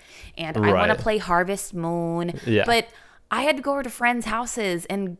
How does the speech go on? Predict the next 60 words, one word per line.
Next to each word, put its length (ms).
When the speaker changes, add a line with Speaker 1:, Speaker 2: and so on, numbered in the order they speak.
Speaker 1:
God 260
forbid 240
if 100
they 100
had 120
a 60
second 360
controller. 480
What 160
are 40
they, 100
made 300
of 80
money? 320
Speaker 2:
<laughs> 40
So 100
these 180
are, 80
like, 140
a, 120
our 120
combined 680
top 220
ten. 280
So 140
we're, 80
Speaker 1:
Yes. 120
Speaker 2:
we're 100
just 100
gonna 120
do 100
ten 340
straight 300
up. 220
And 220
these 220
are 220
games 400
that 160
are 140
kind 140
of 120
cross-platform. 720
So 120
some 240
of 100
them 120
came 200
out 120
on 200
the 80
Genesis 520
as 140
well. 380
S-, 160
other 180
ones 240
came 240
out 180
on 260